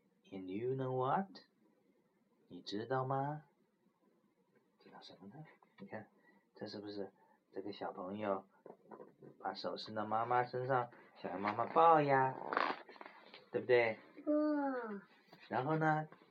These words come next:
Speaker 1: 哎，妈妈真的把他抱起来了哟，对不对？啊，所以说，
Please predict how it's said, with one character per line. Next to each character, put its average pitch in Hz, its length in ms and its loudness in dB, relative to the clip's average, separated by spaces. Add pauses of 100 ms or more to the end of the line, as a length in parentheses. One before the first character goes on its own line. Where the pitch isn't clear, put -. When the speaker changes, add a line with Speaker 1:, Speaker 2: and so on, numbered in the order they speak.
Speaker 1:
哎， 196 340 4
妈 151 140 2
妈 151 100 0
真 151 160 -2
的 147 80 0
把 117 120 0
他 110 80 0
抱 143 300 8
起 135 120 -6
来 110 180 4
了 120 140 2
哟， 120 400 4 (200)
对 127 80 -4
不 113 60 -12
对？ 120 380 0 (1400)
啊， 104 340 -6
所 98 140 -6
以 101 140 -2
说， 110 280 -4